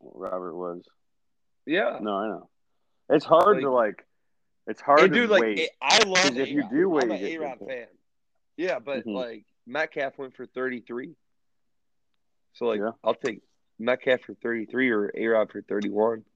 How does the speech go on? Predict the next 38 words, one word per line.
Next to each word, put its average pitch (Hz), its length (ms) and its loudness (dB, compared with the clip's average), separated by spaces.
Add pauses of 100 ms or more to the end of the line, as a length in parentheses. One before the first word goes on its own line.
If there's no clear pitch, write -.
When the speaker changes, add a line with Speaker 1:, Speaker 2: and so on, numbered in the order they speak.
(420)
Speaker 1:
Yeah. 95 220 -6 (300)
Oof. 127 220 4 (1400)
Forty-three 131 600 4
for 127 120 -2
Keenan 117 360 -2
Allen. 117 480 -2
I 98 160 -4
think 117 180 -4
I'm 101 100 -2
looking 101 240 -2
at 92 80 -2
a 87 60 -2
worse 95 240 -2 (100)
pick. - 1400 -6 (240)
Speaker 2:
<laughs> - 120 4
Oh, 123 280 8
so - 180 4
you're 127 80 10
moving 131 300 8
on 127 220 8
already. 101 440 -4 (540)
Speaker 1:
I 120 200 4
have 110 140 2
to 95 180 -2
'cause 95 140 -6
I 95 80 -4
saw 95 320 0
that. 85 260 -4 (280)
I'm 95 120 -12
like, 90 220 -8
that 95 220 0
seems - 40 -4
like 160 140 10
Speaker 2:
Well, 151 160 8
Speaker 1:
a 87 80 2
lot 87 320 4
for 87 120 -6
him. 85 240 -12